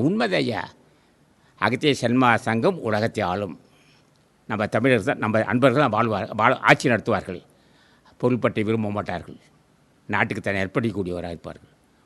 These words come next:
உயர்ந்த பண்பான மக்கள் நம்ம மக்கள். ஆக,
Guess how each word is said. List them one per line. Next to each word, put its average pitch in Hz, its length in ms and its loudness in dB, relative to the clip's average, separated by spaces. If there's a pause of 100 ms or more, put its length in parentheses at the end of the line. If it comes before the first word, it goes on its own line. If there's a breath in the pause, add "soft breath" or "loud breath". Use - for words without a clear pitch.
(160)
உயர்ந்த 107 360 0
பண்பான 104 440 -2
மக்கள் 101 280 -6
நம்ம 92 200 -6
மக்கள். 80 360 -14 (580 soft breath)
ஆக, 107 380 2